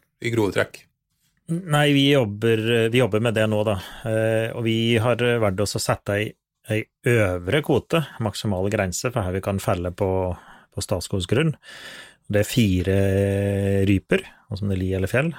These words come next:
Speaker 2: og to skogsfugl. Det er øvre grense.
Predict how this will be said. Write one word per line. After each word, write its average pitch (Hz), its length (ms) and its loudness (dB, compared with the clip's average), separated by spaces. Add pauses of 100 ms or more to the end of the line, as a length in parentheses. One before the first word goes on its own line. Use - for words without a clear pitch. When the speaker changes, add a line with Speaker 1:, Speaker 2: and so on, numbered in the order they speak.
(280)
Speaker 2:
og 101 220 -2 (100)
to 98 160 2
skogsfugl. 92 540 -4 (420)
Det 101 140 2
er 101 160 2
øvre 92 180 0
grense. 92 400 -4